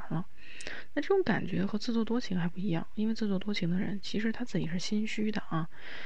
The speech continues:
如果你有自作多情的经历，你就会知道当时你有一个很有特点的举动，就是你会不停地给自己找证据，你想不断地想证明对方喜欢你。但是如果你并不是这种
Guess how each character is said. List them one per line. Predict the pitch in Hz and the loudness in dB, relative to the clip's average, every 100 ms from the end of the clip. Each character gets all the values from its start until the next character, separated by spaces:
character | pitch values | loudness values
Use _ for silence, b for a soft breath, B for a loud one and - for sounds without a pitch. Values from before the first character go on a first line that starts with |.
| B B | B B
如 | 226 | 0
果 | 294 | 2
你 | 320 240 | 2 4
有 | 220 | 2
自 | - 175 | 0 0
作 | 170 | 2
多 | 170 180 | 2 0
情 | 175 208 | 0 0
的 | 170 | 0
经 | - 208 214 | 0 2 2
历， | 202 196 | 2 0
你 | 180 | 0
就 | 170 | 0
会 | 175 | 0
知 | 170 170 | 0 0
道 | 185 196 - | 0 0 -2
当 | 214 220 | -2 0
时 | - 202 | 0 2
你 | 185 | 2
有 | 180 | 2
一 | 190 180 | 2 2
个 | 175 170 B B B B B | 2 2 B B B B B
很 | 214 | 0
有 | 240 | 0
特 | - 247 | 0 0
点 | 202 208 | 2 2
的 | 170 | 2
举 | - - | 0 0
动， | 180 - - B B B | 0 0 -4 B B B
就 | - | -2
是 | 277 277 | 0 2
你 | 208 | 2
会 | 180 | 2
不 | 185 - | 0 0
停 | 294 - 185 | -2 0 0
地 | 190 | 0
给 | - | -2
自 | 170 165 | 0 2
己 | |
找 | 170 180 175 | 2 0 0
证 | 175 165 | 2 2
据， | 190 214 | 0 0
你 | 170 180 | 2 2
想 | 202 190 202 202 - B B B - | 0 0 0 -2 -4 B B B -4
不 | - | 0
断 | 277 302 254 | 2 2 2
地 | 180 180 | 0 -2
想 | 190 170 | 0 2
证 | 180 | 2
明 | 160 160 | 2 2
对 | 170 | 0
方 | 165 160 | 2 0
喜 | - - | 0 -2
欢 | - 185 | -2 0
你。 | 175 - - B B B B | 0 -2 -4 B B B B
但 | - 294 | 0 0
是 | |
如 | 240 214 | 2 0
果 | 262 202 | 2 0
你 | 185 185 | 2 0
并 | 233 226 | 0 0
不 | 180 | 0
是 | 214 | 2
这 | 220 | 2
种 | 208 | 2